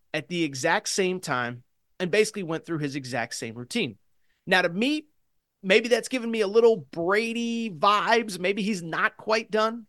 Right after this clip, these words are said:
I think he is. But I bring it up because here is what he said about this. He said, "I want to be there for the players,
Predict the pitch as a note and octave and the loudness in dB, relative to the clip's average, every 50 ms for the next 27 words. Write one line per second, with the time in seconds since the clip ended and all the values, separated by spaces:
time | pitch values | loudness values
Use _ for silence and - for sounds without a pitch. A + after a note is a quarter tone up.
0 | _ - G3+ G#3 B3 F#3 C3+ B2+ G#2+ - - - _ _ _ _ _ _ _ _ | _ 2 2 2 2 0 -4 -6 -10 -12 -14 -20 _ _ _ _ _ _ _ _
1 | _ - - F#3+ G3 F#3 A#3+ C4 B3+ A#3+ G#3+ F#3 - - F#3 - G3 F3+ D3 - | _ -2 0 2 2 2 2 2 2 2 2 2 0 -4 -6 -2 -2 -2 -2 -4
2 | - A3+ A#3 A3+ F3 F3+ G3 F3 E3+ F3+ D3 - D#3 C3+ A#2+ A#2 G#2 G2 - - | -4 -2 -2 0 0 0 -2 -2 -2 -4 -4 -4 -2 -2 -2 -4 -6 -6 -8 -16
3 | - - _ _ _ _ _ _ _ _ _ _ _ _ - - - F#3 E3+ D#3+ | -20 -20 _ _ _ _ _ _ _ _ _ _ _ _ -6 0 2 4 4 4
4 | E3+ G3 A3+ A3+ G#3+ A3+ G#3 G3+ G3+ - F#3 D#3+ - - C#3+ B2+ G#2+ G#2+ C3+ - | 4 2 0 0 0 0 0 0 0 -2 -6 -6 -4 -2 0 0 0 -2 -6 -12
5 | - | -20